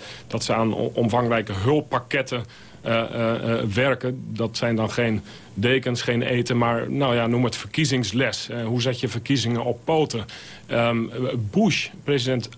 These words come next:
oud-president Bush, die gaf veel meer geld aan de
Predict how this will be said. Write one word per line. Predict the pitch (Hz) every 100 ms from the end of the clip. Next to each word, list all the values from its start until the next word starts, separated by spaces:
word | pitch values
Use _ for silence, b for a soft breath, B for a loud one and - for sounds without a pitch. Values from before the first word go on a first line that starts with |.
| -
oud-president | - 156 156 131 113 120 110
Bush, | 147 156 - B B B -
die | 120 123
gaf | - 135 - -
veel | - 139
meer | 127 123 147 170
geld | - 143 120 110
aan | 123 117
de | 113